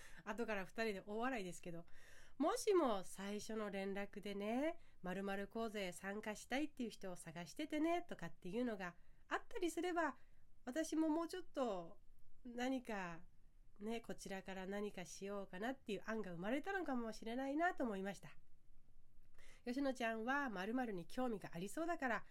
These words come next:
声かけてみたんだけどどうかな」みたいなね。もし興味があるなら、一時間ぐらい時間取ってもらえる日ってあったりする？とかね。で、話が聞いてみ、話聞いてみて、気が乗らなかったり、自分には必要ないなって思っ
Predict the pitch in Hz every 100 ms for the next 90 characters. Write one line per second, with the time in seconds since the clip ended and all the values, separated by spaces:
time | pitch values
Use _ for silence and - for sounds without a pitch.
0 | - - - 339 277 311 330 254 202 190
1 | 185 175 175 156 151 247 262 156 202 240
2 | 233 170 175 160 139 196 - - - -
3 | - - 277 381 - 403 349 359 339 311
4 | 277 277 285 254 269 277 226 196 196 196
5 | 214 220 269 240 170 190 190 202 202 247
6 | - 269 226 214 208 196 175 247 247 -
7 | 202 185 - - - - - - - -
8 | 220 - 226 196 - 185 202 294 349 247
9 | 139 160 - - - - - - - 190
10 | 185 190 214 240 233 190 - - 202 240
11 | 269 269 - 165 202 226 - 269 302 330
12 | 311 262 277 247 - - - - - 185
13 | 175 160 175 226 302 311 254 196 - 185
14 | 190 226 285 254 - - 285 285 302 302
15 | 302 302 285 190 175 196